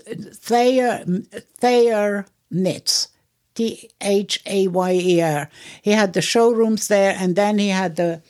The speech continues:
he had the workrooms behind. And he takes me in, and he shows me all these big machines, and he says, "You know, of course, you know all." "Oh, yes, of course I do."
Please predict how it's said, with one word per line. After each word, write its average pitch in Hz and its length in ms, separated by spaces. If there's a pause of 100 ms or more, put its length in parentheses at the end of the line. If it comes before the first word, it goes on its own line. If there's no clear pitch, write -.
(140)
he 196 120
had 196 200
the 165 100
workrooms 175 600
behind. 156 640 (360)
And 208 140
he 202 80
takes 262 460
me 214 160
in, 208 120
and 196 140
he 202 100
shows 220 400
me 185 100
all 196 160
these 180 260
big 190 300 (540)
machines, 190 840
and 185 100
he 180 80
says, 180 260
"You 233 120
know, 190 180
of 180 140
course, 226 260
you 165 80
know 170 160
all." 160 240 (240)
"Oh, 233 120
yes, 151 340
of 160 140
course 208 280
I 139 140
do." 147 260